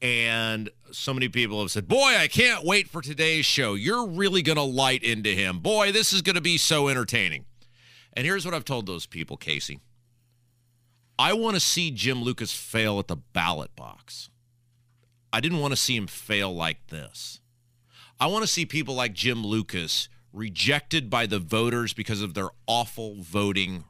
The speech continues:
record. Jim Lucas deserves to lose. He deserves to not be a state rep. But I wanted to see him have to stand in front of the people and be rejected.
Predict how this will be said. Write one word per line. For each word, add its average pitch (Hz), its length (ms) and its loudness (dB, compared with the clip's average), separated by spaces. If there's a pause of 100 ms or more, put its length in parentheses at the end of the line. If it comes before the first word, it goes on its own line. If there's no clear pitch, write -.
(140)
record. 82 720 -6 (800)
Jim 247 240 4
Lucas 196 300 0
deserves 135 580 0
to 107 120 -6
lose. 113 360 2
He 120 80 0
deserves 120 500 0
to 131 120 -2
not 117 340 0
be 113 140 -2
a 104 40 0
state 131 360 0
rep. 69 280 -8 (960)
But 147 120 0
I 185 140 4
wanted 190 340 0
to 147 60 -2
see 170 300 2
him 147 100 2
have 139 180 2
to 120 80 -4
stand 151 320 4
in 123 80 -2
front 131 200 2
of 110 60 0
the 107 60 -2
people 123 520 0
and 87 100 2
be 82 120 -2
rejected. 71 720 -4